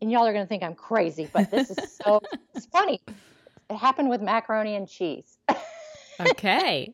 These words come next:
Speaker 2: It can happen anywhere, right? It's usually the simple.
Speaker 1: Anywhere.
Speaker 2: <laughs>
Speaker 1: Um, yeah. And there, I will say, um, spiritual awakenings are funny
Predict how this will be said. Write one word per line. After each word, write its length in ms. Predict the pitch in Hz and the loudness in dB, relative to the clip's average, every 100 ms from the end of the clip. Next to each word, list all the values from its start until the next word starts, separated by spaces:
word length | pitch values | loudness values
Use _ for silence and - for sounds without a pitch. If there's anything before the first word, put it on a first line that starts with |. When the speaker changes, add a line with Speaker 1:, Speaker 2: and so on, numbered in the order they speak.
| - - | -8 -2
Speaker 2:
It 100 | 220 | 4
can 100 | 240 | 6
happen 320 | 233 226 254 | 6 6 6
anywhere, 420 | 254 311 247 170 | 4 6 6 6
right? 460 | 160 165 185 320 330 - | 6 4 4 2 -4 -14
It's 120 | 190 190 | -10 -6
usually 340 | 196 220 220 | -4 0 -2
the 60 | 185 | -2
simple. 340 | - 202 180 | -4 -2 -2
Speaker 1:
Anywhere. 200 | 175 160 - 208 277 370 - - - | -2 -4 -8 -6 -2 -2 -4 -8 -4
Speaker 2:
<laughs> 100 | 202 | 0
Speaker 1:
Um, 200 | 196 185 - _ _ - | 2 0 -6 _ _ -4
yeah. 300 | 269 240 - | 2 2 2
And 160 | 247 202 | -2 0
there, 180 | 240 - _ _ - | 0 -2 _ _ -14
I 180 | 233 320 | -8 -2
will 180 | 392 | -2
say, 680 | 392 - 240 220 220 208 202 - | -2 0 4 4 4 2 -2 -6
um, 440 | 220 208 190 185 190 _ _ _ _ _ _ _ _ _ _ _ _ _ - | -6 -4 -4 -6 -10 _ _ _ _ _ _ _ _ _ _ _ _ _ -20
spiritual 600 | - - 269 - 403 359 | -10 -4 -4 -2 0 2
awakenings 560 | 254 220 226 220 220 | 4 4 2 2 2
are 120 | 175 175 | 2 0
funny 480 | - 185 180 160 | 0 0 0 -4